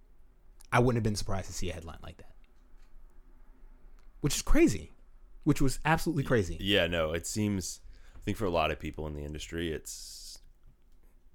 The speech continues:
Speaker 2: at least in my, my generation, like, we're young enough to at least been in school during it.
Speaker 1: Yeah.
Speaker 2: Generation, the, the group that's behind me, the twenty-three-year-olds, twenty-four-year-olds, they, they don't even have a clue.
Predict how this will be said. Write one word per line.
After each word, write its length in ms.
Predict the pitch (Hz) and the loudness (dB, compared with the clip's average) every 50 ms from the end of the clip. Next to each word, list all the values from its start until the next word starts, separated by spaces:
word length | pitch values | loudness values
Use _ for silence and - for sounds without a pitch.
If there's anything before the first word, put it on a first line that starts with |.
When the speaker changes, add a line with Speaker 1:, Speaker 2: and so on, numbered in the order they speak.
| - - - - - - - - - - - - 85 | -20 -20 -20 -20 -20 -20 -20 -20 -20 -20 -14 -8 -6
Speaker 2:
at 80 | 85 | -4
least 220 | 82 80 76 - 85 | -4 -4 -6 -8 -10
in 80 | 73 | -10
my, 460 | 71 69 69 71 71 69 69 71 69 - - | -8 -6 -6 -4 -4 -4 -6 -8 -10 -12 -10
my 160 | - 85 90 90 | -4 -4 -2 -2
generation, 680 | 82 90 85 80 76 71 71 - - - 71 71 71 | -2 -4 -4 -2 -4 -4 -4 -6 -8 -8 -8 -8 -8
like, 200 | 67 65 67 - | -8 -10 -10 -8
we're 100 | 69 69 | -8 -8
young 180 | 67 67 65 67 | -8 -8 -8 -10
enough 180 | 62 58 65 - | -10 -12 -12 -12
to 80 | - | -12
at 60 | 53 55 | -12 -12
least 140 | 60 - | -12 -12
been 120 | - 50 50 | -12 -14 -14
in 100 | - - | -14 -12
school 420 | - - - - - 52 52 - | -12 -12 -12 -10 -10 -10 -10 -10
during 220 | - 50 50 50 50 50 50 | -10 -10 -10 -10 -10 -10 -12
it. 120 | - - - - - - | -14 -14 -16 -18 -16 -12
Speaker 1:
Yeah. 220 | - 101 85 67 64 - - - - - | -10 -10 -10 -10 -12 -16 -20 -20 -16 -8
Speaker 2:
Generation, 640 | - 90 90 85 80 78 78 - 78 76 69 53 - - - - - | -6 -4 -2 -2 -2 -2 -4 -6 -8 -10 -10 -10 -14 -18 -20 -14 -12
the, 120 | 69 62 - - - | -12 -12 -12 -14 -16
the 80 | - - | -16 -14
group 240 | - 82 82 73 | -10 -8 -8 -8
that's 180 | - 69 67 - | -8 -12 -12 -12
behind 400 | - 73 71 73 69 67 67 69 | -12 -12 -10 -10 -10 -8 -8 -8
me, 140 | 69 69 67 | -8 -8 -8
the 100 | 62 62 | -10 -12
twenty-three-year-olds, 840 | - - 67 67 67 - - - - 69 71 69 69 69 67 65 - | -12 -10 -10 -10 -10 -12 -14 -14 -12 -10 -8 -6 -4 -6 -6 -8 -10
twenty-four-year-olds, 640 | - - 53 62 - - 69 67 67 67 65 60 | -12 -14 -14 -14 -12 -12 -10 -10 -8 -10 -10 -10
they, 180 | - 67 71 73 | -8 -8 -8 -8
they 160 | 80 85 67 | -8 -8 -10
don't 160 | 60 58 - | -12 -12 -12
even 200 | - - 50 53 | -14 -14 -16 -16
have 160 | - - - - | -16 -16 -16 -16
a 40 | |
clue. 360 | - - - - - - - | -16 -18 -16 -16 -16 -16 -16